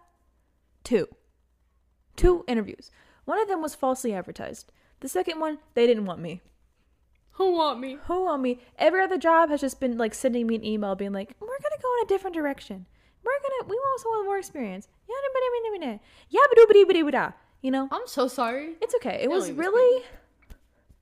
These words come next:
Speaker 1: soul crushing.
Speaker 2: Yeah, so you're in your soul crushing era.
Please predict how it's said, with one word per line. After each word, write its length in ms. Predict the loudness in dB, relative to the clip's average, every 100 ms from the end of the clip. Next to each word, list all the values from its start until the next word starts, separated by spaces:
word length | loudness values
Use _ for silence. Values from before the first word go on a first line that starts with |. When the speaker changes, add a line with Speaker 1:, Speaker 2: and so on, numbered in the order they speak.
| _ _ _
Speaker 1:
soul 340 | -16 -6 -4 -4
crushing. 520 | -4 -8 -8 -10 -12 _ _
Speaker 2:
Yeah, 380 | -14 -12 -12 -14
so 140 | -16 -14
you're 200 | -10 -10
in 200 | -10 -12
your 360 | -12 -14 -16
soul 180 | -14 -14
crushing 360 | -12 -16 -16 -18
era. 300 | -18 -20